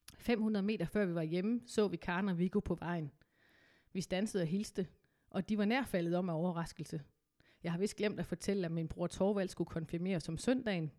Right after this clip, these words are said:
Det var grunden til familieopløbet, og vi bestemte i julen, at vi skulle have barndåb samtidig. Men nu var det da opgivet af alle andre end os selv. Ved vejs ende hørte vi først om benzinhamstringen, og mens vi spiste, kørte Edvard afsted for os at få noget.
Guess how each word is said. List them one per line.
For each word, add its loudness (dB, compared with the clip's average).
Det 2
var 4
grunden 4
til -6
familieopløbet, 2
og -2
vi 6
bestemte 0
i 2
julen, 2
at 0
vi 2
skulle 0
have -2
barndåb 2
samtidig. 0
Men -2
nu 6
var 8
det 2
da 4
opgivet 2
af 2
alle 4
andre 0
end -4
os -8
selv. -4
Ved -2
vejs 2
ende 4
hørte 6
vi 0
først -2
om -2
benzinhamstringen, 0
og 0
mens 0
vi -2
spiste, 0
kørte 2
Edvard 2
afsted 0
for 0
os 0
at 0
få 0
noget. -2